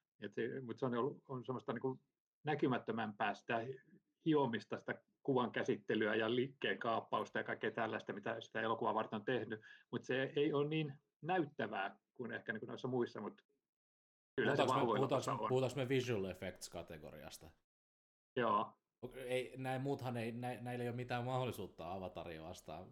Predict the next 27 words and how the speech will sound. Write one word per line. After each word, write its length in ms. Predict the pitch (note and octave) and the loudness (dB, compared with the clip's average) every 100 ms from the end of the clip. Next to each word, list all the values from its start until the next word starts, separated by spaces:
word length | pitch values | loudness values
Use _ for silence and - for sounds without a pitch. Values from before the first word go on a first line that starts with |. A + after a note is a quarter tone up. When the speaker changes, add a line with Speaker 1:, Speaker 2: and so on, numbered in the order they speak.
| - G2+ | -14 -10
Speaker 2:
visual 260 | F#2+ F2 | -10 -10
effectsissä. 640 | - - D#2 - F2 - G2+ _ _ _ _ _ _ _ | -12 -14 -14 -14 -16 -16 -18 _ _ _ _ _ _ _
Avatarhan 540 | A2+ B2+ A#2 G2+ G#2+ | -2 -2 -2 -6 -4
on 160 | A2+ G#2 | -4 -4
yhtä 260 | G2+ - F#2 | -6 -6 -6
visual 320 | G2+ G2+ E2+ | -6 -8 -8
effectia 420 | F#2 F#2+ - E2+ | -10 -12 -10 -12
koko 240 | F2+ G2 | -10 -8
elokuva. 440 | A2+ D#2+ D2 C2 C2 _ _ _ _ _ _ _ - | -8 -8 -14 -20 -20 _ _ _ _ _ _ _ -2
Speaker 1:
<laughs> 1500 | F3+ F3 D3+ - G3+ - G3+ - A3+ - - - - G#3 C#3+ | 0 0 0 2 0 2 0 0 -6 -6 -10 -12 -10 -10 -2
No, 140 | B2+ C3+ | 0 0
se 180 | B2 | 0
on 100 | F2+ | 0
kyllä 160 | C#3+ D3 | 0 2
totta. 320 | C#3+ - - - - - | 0 -2 -6 -12 -14 -6
Mutta 160 | D3 | 0
ajattelen 480 | D3 C#3+ C#3 A2+ A2 A#2 | 2 2 2 2 0 2
nyt 60 | |
sit 140 | C3 - | 2 2
sillä 140 | A#2+ | 2
tavalla, 240 | A#2+ A2+ | 2 2
että 160 | A2 B2 | 2 2
jos 180 | A2+ - | 0 2
halutaan 420 | A#2+ A#2+ A#2 - _ _ | 0 0 -4 -4 _ _
Top 200 | - E3 | 0 0
Gun 180 | C#3 A2 | 0 -2
esimerkiksi 580 | G#2+ G2 F#2+ - - | -2 -2 -4 -6 -16